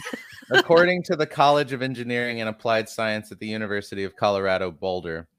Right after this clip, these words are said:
Speaker 2: a
Speaker 1: Uh-huh.
Speaker 2: large freight ship, okay, normal freight ship,
Speaker 1: Uh-huh.
Speaker 2: might consume up to two hundred and fifty tons of fuel per day. That <laughs>
Speaker 1: Oh, man.
Speaker 2: to put that in perspective, that's equivalent to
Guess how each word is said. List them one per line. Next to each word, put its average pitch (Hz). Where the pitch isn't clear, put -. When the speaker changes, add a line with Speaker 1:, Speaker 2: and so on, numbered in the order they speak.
Speaker 2:
a -
Speaker 1:
Uh-huh. 107
Speaker 2:
large 131
freight 139
ship, -
okay, 113
normal 123
freight 123
ship, 135
Speaker 1:
Uh-huh. 131
Speaker 2:
might 156
consume 170
up 156
to 147
two 175
hundred 160
and 139
fifty 151
tons 147
of 135
fuel 135
per 123
day. 107
That 139
<laughs> 233
Speaker 1:
Oh, 92
man. 98
Speaker 2:
to 147
put 190
that 208
in 175
perspective, 156
that's 131
equivalent 156
to -